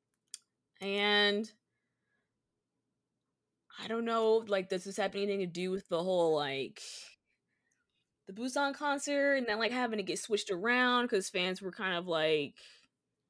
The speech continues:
I don't wanna say complaining, but, like, worried about the, the planning aspect of it, and I don't know, it had to get switched around, and then, like, the city of Busan, like,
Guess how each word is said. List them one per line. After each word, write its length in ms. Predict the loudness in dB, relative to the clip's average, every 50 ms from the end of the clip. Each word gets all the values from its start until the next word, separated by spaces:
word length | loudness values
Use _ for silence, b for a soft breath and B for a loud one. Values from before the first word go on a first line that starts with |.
| _ _ _ _ _ _ _ _ _ _ _ _ _ _ _ _ _ _ _ _ -20 _ _
I 60 | -16 -12
don't 80 | -10 -8
wanna 100 | -8 -8
say 140 | -8 -8
complaining, 400 | -10 -10 -12 -10 -8 -6 -6 -4
but, 80 | -2 -2
like, 140 | -2 -2 -4
worried 340 | -4 -2 0 0 0 0 0
about 320 | 0 0 -2 -2 -2 -2
the, 240 | -2 -2 -2 -2 -4 -4
the 140 | -4 -6 -6 -6 _ -6
planning 380 | -4 -4 -2 -2 -2 -2 -2
aspect 460 | -2 -4 -4 -4 0 0 0 0 2
of 200 | 0 0 0 0
it, 460 | 0 0 2 2 2 0 0 -2 -4 -6
and 360 | -6 -8 -8 -8 -10 -12 -14 -16 -18 _ _ _ _ _ _ _ _ _ _ _ _ _ _ _ _ _ _ _ _ _
I 40 | -12
don't 100 | -10 -8
know, 100 | -6 -6
it 60 | -4
had 120 | -6 -6 -6
to 60 | -6
get 100 | -8 -8
switched 280 | -8 -8 -10 -8 -4 -4
around, 520 | -4 -2 0 -2 0 0 0 -2 -2 -2
and 100 | -4 -4
then, 180 | -4 -6 -6 -6
like, 260 | -6 -6 -6 -6 -8 _ -14
the 80 | -12 -12
city 400 | -10 -10 -8 -8 -6 -4 -4 -4
of 100 | -6 -8
Busan, 540 | -12 -14 -10 -8 -6 -4 -4 -4 -6 -6 -8
like, 320 | -8 -8 -8 -10 -10 -14